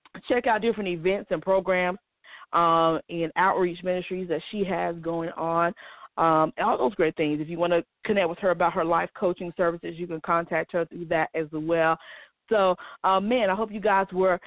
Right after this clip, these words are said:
uh, definitely inspired by the great nuggets that was dropped tonight by Doctor Lornika Joseph. You guys,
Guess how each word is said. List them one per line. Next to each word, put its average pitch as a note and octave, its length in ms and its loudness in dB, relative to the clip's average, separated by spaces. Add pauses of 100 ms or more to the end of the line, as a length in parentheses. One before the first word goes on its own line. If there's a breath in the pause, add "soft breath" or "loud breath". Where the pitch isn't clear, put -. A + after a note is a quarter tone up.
(360 loud breath)
uh, F3+ 300 4
definitely A#3 440 -2
inspired G3+ 680 2
by F3 160 2
the E3+ 120 -2
great F3 480 0
nuggets F#3 360 0
that F3 120 0
was E3 160 0
dropped F3 400 0
tonight F3 380 0
by D#3+ 120 0
Doctor F3 320 0
Lornika E3+ 560 -2
Joseph. F3 540 0
You E3+ 120 -10
guys, E3+ 340 2